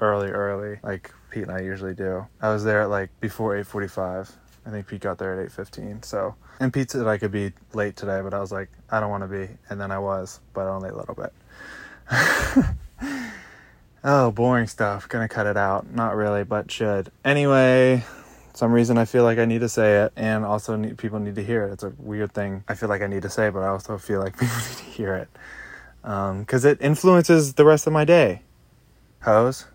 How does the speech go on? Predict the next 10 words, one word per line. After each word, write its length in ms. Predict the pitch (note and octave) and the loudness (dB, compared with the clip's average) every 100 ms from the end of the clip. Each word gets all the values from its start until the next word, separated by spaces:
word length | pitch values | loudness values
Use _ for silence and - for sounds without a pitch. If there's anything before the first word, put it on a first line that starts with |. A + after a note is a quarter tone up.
| - _ | -20 _
<laughs> 220 | _ - - - - - - - - - | _ -6 -6 -6 -10 -12 -12 -16 -20 -14
I 380 | C4 A#3 D3+ - | -10 -10 -2 2
don't 160 | C3 | 4
know 140 | C#3+ C#3 | 4 6
why 160 | B2+ | 6
I'm 80 | A2 | 4
on 200 | G#2+ G#2 | 2 2
that. 320 | G#2 G#2 G2 G#2+ | 4 2 2 0
I 100 | G#2+ | -2
don't, 220 | G#2+ | -2